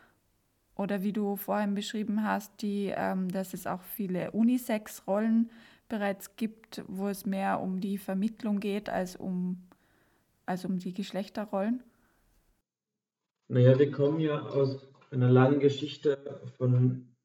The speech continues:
Speaker 2: Männerautoren, Männerregisseuren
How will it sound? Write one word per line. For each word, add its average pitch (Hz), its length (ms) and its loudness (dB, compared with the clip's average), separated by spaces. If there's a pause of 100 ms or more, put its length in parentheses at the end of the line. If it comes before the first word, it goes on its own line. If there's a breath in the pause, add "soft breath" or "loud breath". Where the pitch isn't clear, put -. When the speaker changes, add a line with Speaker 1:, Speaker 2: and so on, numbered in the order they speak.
(100)
Speaker 2:
Männerautoren, 143 2500 -4
Männerregisseuren 135 1300 -2